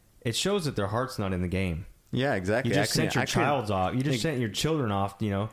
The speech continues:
Speaker 2: Yeah, your
Speaker 1: to be
Speaker 2: childhood,
Speaker 1: sold.
Speaker 2: your whole childhood, your nostalgia, you know what I mean? Your, like, your, your sediment, all that stuff that you hold personal to yourself was what your collection
Speaker 1: Right,
Speaker 2: is.
Speaker 1: and, and most of our guys,
Speaker 2: You don't
Speaker 1: I
Speaker 2: even get to see it anymore, you know what I mean? Like, on the
Speaker 1: It's gone,
Speaker 2: daily,
Speaker 1: right.
Speaker 2: it's gone. Like,
Speaker 1: Most
Speaker 2: yeah,
Speaker 1: of
Speaker 2: I
Speaker 1: our
Speaker 2: can't believe that.
Speaker 1: guys,
Speaker 2: That's crazy. I didn't know that was a thing.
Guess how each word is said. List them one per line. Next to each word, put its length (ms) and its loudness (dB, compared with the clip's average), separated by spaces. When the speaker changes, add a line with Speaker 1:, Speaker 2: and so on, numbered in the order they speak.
Speaker 2:
Yeah, 120 0
your 120 2
Speaker 1:
to 40 -4
be 60 2
Speaker 2:
childhood, 280 4
Speaker 1:
sold. 180 2
Speaker 2:
your 100 0
whole 200 0
childhood, 500 0
your 100 0
nostalgia, 500 0
you 100 0
know 80 0
what 40 0
I 20 0
mean? 200 0
Your, 160 0
like, 200 -2
your, 320 0
your 160 -2
sediment, 440 -2
all 120 0
that 100 -2
stuff 240 -2
that 140 -4
you 80 2
hold 160 0
personal 300 -2
to 40 -2
yourself 300 -2
was 100 -4
what 160 -4
your 60 -2
collection 440 -4
Speaker 1:
Right, 180 0
Speaker 2:
is. 100 -2
Speaker 1:
and, 180 0
and 140 0
most 220 0
of 100 -2
our 100 0
guys, 360 -2
Speaker 2:
You 100 4
don't 60 2
Speaker 1:
I 40 2
Speaker 2:
even 120 2
get 60 -
to 80 0
see 140 0
it 80 0
anymore, 380 0
you 80 0
know 60 2
what 120 0
I 40 0
mean? 40 -2
Like, 460 -4
on 100 0
the 60 0
Speaker 1:
It's 80 -2
gone, 180 4
Speaker 2:
daily, 260 0
Speaker 1:
right. 160 0
Speaker 2:
it's 100 -6
gone. 420 0
Like, 180 -4
Speaker 1:
Most 220 2
Speaker 2:
yeah, 80 2
Speaker 1:
of 60 2
Speaker 2:
I 100 2
Speaker 1:
our 100 2
Speaker 2:
can't 100 0
believe 200 2
that. 60 2
Speaker 1:
guys, 120 0
Speaker 2:
That's 140 -2
crazy. 440 -4
I 80 -8
didn't 140 -2
know 140 0
that 100 0
was 140 -2
a 40 -2
thing. 320 -4